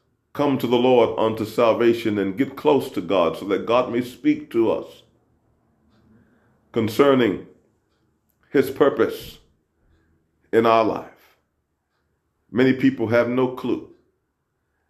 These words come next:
as to why am I here. We all have a strategic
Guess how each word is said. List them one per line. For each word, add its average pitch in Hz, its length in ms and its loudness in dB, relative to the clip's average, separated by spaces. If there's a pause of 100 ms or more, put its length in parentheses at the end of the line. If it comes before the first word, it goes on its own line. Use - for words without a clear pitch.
(340)
as 98 200 -2
to - 80 -8
why 107 400 6
am 98 200 0
I 98 140 2
here. 101 460 2 (1300)
We 95 180 4
all 120 260 6
have 101 500 0 (200)
a 98 100 -2
strategic - 880 -4